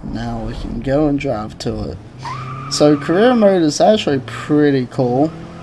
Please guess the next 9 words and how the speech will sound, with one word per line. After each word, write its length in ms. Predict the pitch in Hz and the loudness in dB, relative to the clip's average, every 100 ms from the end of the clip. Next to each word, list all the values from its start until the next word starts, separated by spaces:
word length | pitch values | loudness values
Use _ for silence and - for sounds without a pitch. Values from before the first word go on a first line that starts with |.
| 180 185 185 - - - - - - - - | -14 -12 -10 -10 -10 -14 -16 -16 -14 -14 -4
because 800 | - 139 165 143 135 127 127 - - - - - - - - - - - | 0 2 6 6 6 2 -2 -6 -10 -12 -10 -10 -8 -8 -8 -10 -10 0
you're 200 | 143 139 | 4 6
role 240 | 139 160 | 8 6
playing, 460 | 165 160 151 156 165 | 6 4 4 4 0
basically. 680 | - 147 143 160 151 151 156 | 2 4 4 2 0 0 0
It's 300 | - 127 113 | 0 -4 -2
like 260 | 127 160 | 2 2
real 240 | - 143 143 | 2 4 4
life. 540 | 127 131 113 123 - | 6 4 2 -4 -8